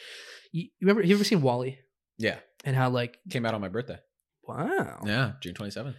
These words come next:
Speaker 1: So, like, how, how obviously it's a cartoon and it's a fake movie, but in a sense, like, how we had to leave Earth because of how we basically just destroyed the Earth, and then we have to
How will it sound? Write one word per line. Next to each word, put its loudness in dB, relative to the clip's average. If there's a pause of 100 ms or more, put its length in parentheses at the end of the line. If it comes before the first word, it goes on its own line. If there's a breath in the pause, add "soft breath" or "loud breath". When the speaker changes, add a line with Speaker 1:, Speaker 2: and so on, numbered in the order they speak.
(300 soft breath)
Speaker 1:
So, 4
like, 6
how, 6
how 6
obviously 0 (260)
it's -2
a -6
cartoon -2
and -2
it's -4
a -4
fake -6
movie, -10
but 6
in 4
a 4
sense, 0
like, -2
how 4
we -2 (280)
had 2
to 6
leave 4
Earth 0
because -6
of -10
how 0
we -6
basically 0
just -4
destroyed -4
the -8
Earth, -8
and -10
then -6
we -4
have -4
to -6